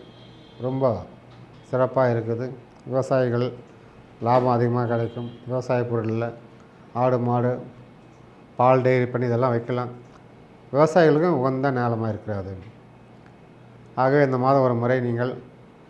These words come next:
குடும்பத்தோடு ஒரு ஆன்மீக சுற்றுலா, இன்ப சுற்றுலா குடும்பத்தோடு சென்று வாருங்கள்.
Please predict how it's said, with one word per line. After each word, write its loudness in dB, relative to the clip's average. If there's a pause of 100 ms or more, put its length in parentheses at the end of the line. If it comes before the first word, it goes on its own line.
(240)
குடும்பத்தோடு 0 (400)
ஒரு -6
ஆன்மீக -2
சுற்றுலா, -4
இன்ப -2
சுற்றுலா 0 (1400)
குடும்பத்தோடு 2
சென்று 2
வாருங்கள். 4